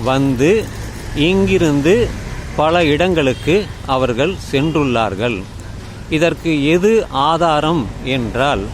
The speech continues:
சிந்து சமவெளி நாகரிகம். அது மூன்று லட்சம் வருடங்களுக்கு முன்பு,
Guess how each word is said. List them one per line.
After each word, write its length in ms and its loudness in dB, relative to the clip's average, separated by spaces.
சிந்து 540 2
சமவெளி 680 2
நாகரிகம். 920 0
அது 440 2
மூன்று 400 2
லட்சம் 500 0
வருடங்களுக்கு 720 -2
முன்பு, 600 0